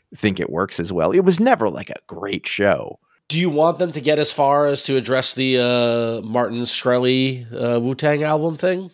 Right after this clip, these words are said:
Speaker 1: I don't think I would mind a couple of, of, uh, special episodes along, but not really. No, I don't think that's necessary. I think, um, Wu-Tang Forever comes out, we can pretty much,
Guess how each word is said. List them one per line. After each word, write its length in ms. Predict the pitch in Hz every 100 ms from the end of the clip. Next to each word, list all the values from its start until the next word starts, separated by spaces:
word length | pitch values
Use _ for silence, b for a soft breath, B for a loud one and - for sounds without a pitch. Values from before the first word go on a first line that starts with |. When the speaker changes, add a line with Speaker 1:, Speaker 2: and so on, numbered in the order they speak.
| _
Speaker 1:
I 140 | - 175
don't 180 | 233 220
think 160 | 220
I 100 | 190
would 120 | 175 147
mind 280 | 143 143
a 40 | 127
couple 400 | 143 123 131 107
of, 400 | 107 110 98 -
of, 280 | 117 110 95
uh, 300 | 101 95 95
special 480 | - - 123 - 107
episodes 480 | 104 104 95 87 95
along, 360 | 90 90 95
but 280 | 90 95 - B B B
not 200 | - 285
really. 320 | 127 131 160 160
No, 220 | 214 220
I 80 | 226
don't 100 | 240
think 140 | 196
that's 180 | 127 -
necessary. 600 | 104 95 - 101 98 113 - _
I 100 | 214
think, 320 | 214 208 - 175
um, 420 | 143 127 120 113
Wu-Tang 320 | 143 139 139
Forever 360 | 123 120 113 110
comes 280 | 110 101 98
out, 200 | 98 78
we 80 | 113
can 160 | 95
pretty 180 | 101 98
much, 380 | 90 85 -